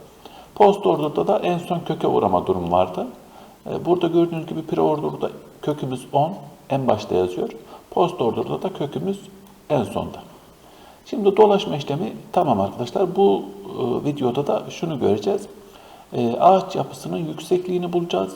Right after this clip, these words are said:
Bir de kaç adet düğüm var onu bulacağız. Önce Paint'te bir anlatayım arkadaşlar. Daha sonra hemen kodlamasına geçelim. Ağaç yapımızın şu şekilde oluşturalım.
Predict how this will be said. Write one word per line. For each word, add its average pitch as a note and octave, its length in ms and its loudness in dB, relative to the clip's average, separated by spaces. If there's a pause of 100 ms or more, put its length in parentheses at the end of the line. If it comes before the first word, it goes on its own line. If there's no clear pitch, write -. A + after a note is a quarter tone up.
(140)
Bir F3+ 220 4
de E3+ 120 -4
kaç F3 240 2
adet E3+ 220 -2 (200)
düğüm E3+ 340 -2
var G3 180 4
onu C3 260 2
bulacağız. F#2+ 480 -4 (480)
Önce G3 260 2
Paint'te G3+ 360 2
bir E3 80 2
anlatayım D#3+ 400 0
arkadaşlar. A2+ 500 -4
Daha D#3+ 160 4
sonra C3+ 380 -2 (360)
hemen D3+ 280 -2
kodlamasına A#2 580 0
geçelim. C3 480 -6 (460)
Ağaç G3 280 6
yapımızın E3 540 -4 (120)
şu - 160 -10
şekilde D#3 340 -2
oluşturalım. C3 540 -2